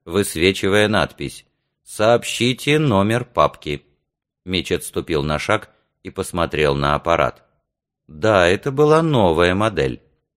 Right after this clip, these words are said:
Рядом с кнопкой "Печатать" была другая, с надписью "Обход". Митч ткнул ее пальцем. Из недр машины вырвался пронзительный вой сирены,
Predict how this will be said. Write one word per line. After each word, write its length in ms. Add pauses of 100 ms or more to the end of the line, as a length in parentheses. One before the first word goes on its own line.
(720)
Рядом 460
с 120
кнопкой 520
"Печатать" 720 (240)
была 320
другая, 720
с 140
надписью 800
"Обход". 540 (680)
Митч 400
ткнул 380
ее 200
пальцем. 680 (540)
Из 220
недр 420
машины 640
вырвался 640
пронзительный 1040
вой 260
сирены, 720